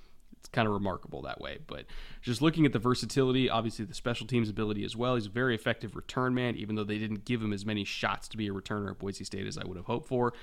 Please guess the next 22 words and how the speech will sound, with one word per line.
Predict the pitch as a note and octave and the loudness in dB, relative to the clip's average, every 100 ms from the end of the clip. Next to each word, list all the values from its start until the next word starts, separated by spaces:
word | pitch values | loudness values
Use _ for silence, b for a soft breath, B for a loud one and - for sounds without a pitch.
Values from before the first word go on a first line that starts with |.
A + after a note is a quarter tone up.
| B B | B B
Whenever | A2 A#2 B2 | 4 6 6
he | A2+ | 4
did | G2+ - A#2 | -2 4 4
it, | C3 | 4
he | C3 G#2+ | 2 -2
was | G2 | -2
really | G2+ G#2+ G2+ | -2 -2 -2
good | G2 A2 A#2 | 0 0 2
at | B2+ | 2
it. | D3 - b b b b b - - - - - | 0 -4 b b b b b -20 -20 -20 -14 4
I | A#2 C#3 | 6 8
think | D#3 C#3 - | 6 6 6
that | B2 A2+ - - - - | 2 2 0 -6 -6 -6
by | A2 A#2 | 4 6
the | A2+ | 6
second | G#2+ - D3+ D3+ D3+ | 2 4 4 4 2
half | D3 C#3+ D3 | 4 4 4
of | C#3 | -4
the | |
season, | - - C3+ G#2 D2 B2 - - - - | -2 4 4 4 -4 -8 -8 -16 -18 -14
considering | - A2 - C3+ A#2+ A#2+ A2+ | -4 -4 0 2 4 4 2
that | A2 A2 | 2 0